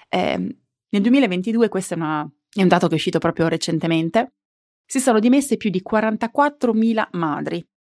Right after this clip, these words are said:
per la difficoltà di conciliare vita familiare e lavoro. Mentre per gli uomini, quelli che si sono dimessi, la motivazione principale per le dimissioni era il passaggio ad un'altra azienda. Quindi le pressioni sociali, il fatto che noi svolgiamo molti ruoli e ci assumiamo molta della responsabilità nella gestione familiare,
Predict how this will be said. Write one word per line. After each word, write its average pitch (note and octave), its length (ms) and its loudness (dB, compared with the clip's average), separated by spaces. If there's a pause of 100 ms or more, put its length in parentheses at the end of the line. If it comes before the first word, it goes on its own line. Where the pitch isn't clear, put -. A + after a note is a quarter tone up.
(220)
per A#3+ 80 4
la A#3+ 60 4
difficoltà C4 580 2
di G3+ 100 -2
conciliare F#3+ 640 -2
vita B3 220 4
familiare G3 640 0
e F3 80 -6
lavoro. D#3+ 440 -4 (600)
Mentre G3 320 0
per D#4 160 4
gli B3+ 140 4
uomini, G#3 580 2
quelli F#3+ 240 2
che F#3 100 -4
si - 120 -10
sono E3+ 240 0
dimessi, G#3+ 480 -2
la A#3 80 2
motivazione A#3+ 500 0
principale F3+ 640 -2 (240)
per - 120 4
le F3+ 60 2
dimissioni F#3+ 640 0
era F3+ 100 -2
il F3+ 100 -2
passaggio E3 600 -2
ad E3+ 140 -6
un'altra D#3+ 280 -2
azienda. D3+ 580 -6 (640)
Quindi A3 480 2 (580)
le G3+ 160 0
pressioni A3+ 360 4
sociali, F#3 400 2
il E3 80 0
fatto E3+ 220 -6
che F3+ 100 -8
noi F#3 260 0
svolgiamo E3+ 380 -2
molti F3 300 -4
ruoli D#3+ 400 2
e D#3+ 40 -6
ci - 120 -10
assumiamo G3 480 2
molta F3+ 280 0
della E3 200 -2
responsabilità E3 840 -4
nella E3 200 -2
gestione E3 360 -6
familiare, E3 760 -4